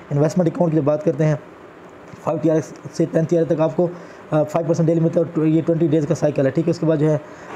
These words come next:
आपका maximum जो है फ़ाइव हंड्रेड टी आर एक्स आपको इक्कीस, अ, दिन के अंदर जो है start होगा, वो जो कि permanent valid होगा। Deposit प्रमोशन की डिटेल यहाँ पे आपके सामने लिखी हुई है, आपको different deposit के ऊपर ये वाली amounts मिलती हैं। बाकी <coughs> आपने note कर देना है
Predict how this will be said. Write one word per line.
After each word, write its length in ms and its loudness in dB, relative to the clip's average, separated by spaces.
आपका 180 0
maximum 380 0
जो 100 2
है 220 2
फ़ाइव 140 0
हंड्रेड 180 0
टी 60 2
आर 80 2
एक्स 140 -2
आपको 240 0
इक्कीस, 420 -2
अ, 40 -8
दिन 200 0
के 100 0
अंदर 140 2
जो 120 2
है 60 2
start 240 -2
होगा, 120 2
वो 300 2
जो 120 0
कि 100 -4
permanent 300 0
valid 160 2
होगा। 140 2
Deposit 360 0
प्रमोशन 320 2
की 60 0
डिटेल 240 2
यहाँ 120 2
पे 120 -4
आपके 160 -4
सामने 200 0
लिखी 220 0
हुई 100 2
है, 100 0
आपको 180 0
different 280 2
deposit 320 2
के 60 -4
ऊपर 100 2
ये 60 4
वाली 140 2
amounts 260 0
मिलती 180 -2
हैं। 180 0
बाकी 280 0
<coughs> 160 2
आपने 200 2
note 160 2
कर 120 2
देना 160 2
है 360 -6